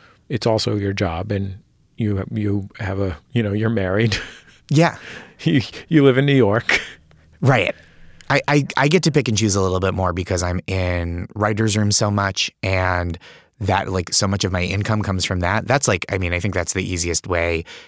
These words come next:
Speaker 2: to get to go, "Oh, you know what? Like, I don't really feel comfortable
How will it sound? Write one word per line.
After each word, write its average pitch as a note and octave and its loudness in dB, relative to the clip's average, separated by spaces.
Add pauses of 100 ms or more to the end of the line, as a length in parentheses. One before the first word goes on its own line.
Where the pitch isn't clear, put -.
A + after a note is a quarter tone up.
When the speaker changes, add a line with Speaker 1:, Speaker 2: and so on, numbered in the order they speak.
(140)
Speaker 2:
to G#2+ 0
get F#2+ -2
to G2 -2
go, F#2 -2 (480)
"Oh, B2+ 6
you A#2+ 2
know B2+ 4
what? B2 0
Like, G2 -2 (300)
I A#2 0
don't A2+ 0
really G2+ 2
feel G2 -2
comfortable F2+ -2